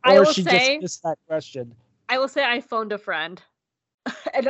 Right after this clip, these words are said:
Speaker 1: and we'll get to that. I phoned a
Speaker 2: That's
Speaker 1: friend.
Speaker 2: okay. You can, you can, you can hit
Speaker 1: And,
Speaker 2: up a lifeline.
Speaker 1: and the
Speaker 2: I don't
Speaker 1: thing
Speaker 2: care
Speaker 1: is,
Speaker 2: as,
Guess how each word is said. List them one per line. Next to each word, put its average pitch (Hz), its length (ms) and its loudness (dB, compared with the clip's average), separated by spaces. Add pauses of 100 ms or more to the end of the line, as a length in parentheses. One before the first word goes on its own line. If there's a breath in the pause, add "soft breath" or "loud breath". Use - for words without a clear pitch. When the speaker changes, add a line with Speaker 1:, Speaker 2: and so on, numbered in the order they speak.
Speaker 1:
and 240 180 -4
we'll 233 120 -2
get 226 200 -6
to 220 60 -14
that. 160 320 -2
I 254 100 0
phoned 226 300 -4
a 208 60 -4
Speaker 2:
That's 170 220 2
Speaker 1:
friend. 220 160 2
Speaker 2:
okay. 196 180 2
You 190 140 -4
can, 208 260 -4
you 190 140 -2
can, 185 320 -4
you 185 140 -6
can 254 160 0
hit 269 100 4
Speaker 1:
And, 285 100 4
Speaker 2:
up 185 140 0
a 165 40 0
lifeline. 139 600 -4
Speaker 1:
and 135 80 0
the 135 80 4
Speaker 2:
I 151 60 2
don't 165 140 0
Speaker 1:
thing 160 80 -10
Speaker 2:
care 156 280 -2
Speaker 1:
is, 135 160 -6
Speaker 2:
as, 147 80 -6